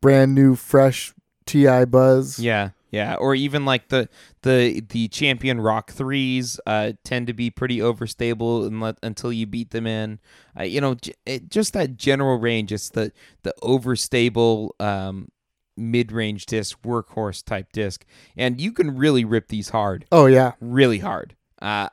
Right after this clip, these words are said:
Speaker 2: I had to, and it, it was funny, the first throw Joe saw me throw with the M X three, he was like, "Whoa, is that understable?" And I was like,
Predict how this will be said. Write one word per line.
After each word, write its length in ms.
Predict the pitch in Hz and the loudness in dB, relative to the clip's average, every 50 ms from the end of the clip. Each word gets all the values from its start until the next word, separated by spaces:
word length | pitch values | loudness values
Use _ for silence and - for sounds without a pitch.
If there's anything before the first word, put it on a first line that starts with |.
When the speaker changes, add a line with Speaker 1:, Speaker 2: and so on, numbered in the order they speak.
| _ - | _ -12
Speaker 2:
I 460 | 117 120 131 143 156 160 160 160 147 | -4 0 2 2 4 2 2 0 -2
had 280 | 131 139 139 139 139 127 | -2 0 0 0 0 -2
to, 260 | - 139 131 120 113 | -2 -2 0 0 0
and 160 | 113 120 127 - | -2 -2 -4 -6
it, 200 | 113 127 120 - _ 135 | -6 -8 -8 -10 _ -20
it 80 | 113 - | -18 -16
was 100 | - 117 | -16 -6
funny, 320 | - - 151 131 123 107 - _ _ _ _ | -2 0 0 2 0 -2 -6 _ _ _ _
the 120 | - 139 123 | -4 -4 -2
first 400 | - - 156 156 156 - - - | 0 0 2 2 2 0 -4 -4
throw 260 | 143 143 139 135 135 | 0 2 4 4 2
Joe 280 | 123 104 127 123 123 | 2 2 2 4 4
saw 300 | 123 - - 131 123 120 | 2 0 0 0 0 0
me 180 | 117 117 113 107 | -2 -4 -6 -8
throw 400 | - - 127 127 117 110 104 98 | -8 -4 0 2 2 2 2 0
with 240 | 98 98 110 - - | -2 -4 -6 -6 -4
the 100 | - 104 | -4 -4
M 160 | 104 117 113 | -4 -2 -2
X 220 | 113 107 101 - | -4 -4 -4 -8
three, 220 | - - 127 127 110 | -10 -6 -4 -4 -2
he 100 | 110 120 | -2 -2
was 140 | 123 113 117 | -2 0 0
like, 200 | 117 104 - - | -2 -2 -4 -6
"Whoa, 380 | 104 107 120 160 175 156 117 | -4 2 6 6 6 6 4
is 140 | 110 120 110 | 0 -2 -2
that 180 | 120 127 135 131 | 2 2 4 4
understable?" 640 | 135 143 151 156 151 - 170 165 165 156 175 170 | 2 2 0 -2 -2 0 2 2 2 2 2 2
And 80 | 156 143 | 2 2
I 20 | |
was 160 | 131 127 120 | 0 0 0
like, 160 | 131 123 113 | 0 -2 -2